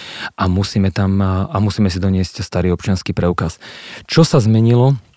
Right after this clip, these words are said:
je z, z dôvodu, a, snímania práve otlačkov dvoch prstov a snímania biometrie tváre, tak ten proces sa kvôli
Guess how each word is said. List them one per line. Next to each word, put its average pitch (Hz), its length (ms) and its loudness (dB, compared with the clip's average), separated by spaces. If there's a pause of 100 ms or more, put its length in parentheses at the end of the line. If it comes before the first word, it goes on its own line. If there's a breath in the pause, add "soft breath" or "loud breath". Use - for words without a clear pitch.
(320)
je 117 240 4
z, 104 320 0
z 123 160 -2
dôvodu, 110 640 4 (640 loud breath)
a, 101 720 2 (560)
snímania 123 800 4
práve 113 320 4
otlačkov 117 480 2
dvoch 110 240 2
prstov 113 480 2
a 113 80 0
snímania 101 880 2
biometrie 107 560 4
tváre, 98 320 2
tak 107 160 0
ten 98 160 0
proces 110 400 0
sa 92 400 -4 (720 soft breath)
kvôli 92 240 -2